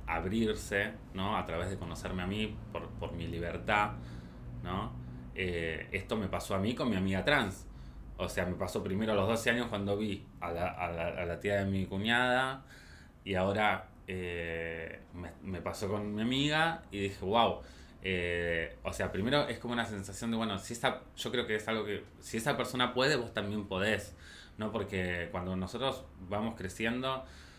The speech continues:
vamos aprendiendo cosas y vamos viendo mundos diferentes. Entonces, uno siempre puede elegir, pero uno siempre puede elegir en base a lo que conoce. Está limitado por eso. Entonces, si yo no conozco chicas trans,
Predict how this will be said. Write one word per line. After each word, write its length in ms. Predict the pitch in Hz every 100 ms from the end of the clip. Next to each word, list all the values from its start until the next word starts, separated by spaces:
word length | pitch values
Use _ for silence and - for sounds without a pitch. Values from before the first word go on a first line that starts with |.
| - - - - - - - - -
vamos 300 | 107 127 123
aprendiendo 540 | 95 98 104 117 110
cosas 540 | 95 92 98 110 - - - -
y 100 | 98
vamos 300 | 98 104 95
viendo 300 | 98 98 95
mundos 460 | 95 104 98 98 95
diferentes. 800 | 90 95 92 90 92 104 - - - -
Entonces, 600 | 101 95 110 113 127 - -
uno 440 | 113 123 135 123 - - -
siempre 500 | - - 113 101 95
puede 240 | - 87
elegir, 420 | 85 85 - 85 85
pero 140 | 92
uno 140 | 127 135
siempre 260 | 127 127
puede 160 | 110 110
elegir 260 | 98 113 113
en 80 |
base 180 | 101 95
a 20 |
lo 100 | 92
que 100 | 85
conoce. 380 | 82 90 92 - 85 - - - - -
Está 240 | 101 - 90
limitado 420 | 87 85 90 87
por 140 | 87
eso. 260 | 87 - - - - - - -
Entonces, 580 | 95 95 95 90 85 - - -
si 120 | - 90
yo 140 | 110
no 100 | 120
conozco 580 | 113 110 - 92 85 - -
chicas 340 | - 98 98 95
trans, 440 | 107 98 101 -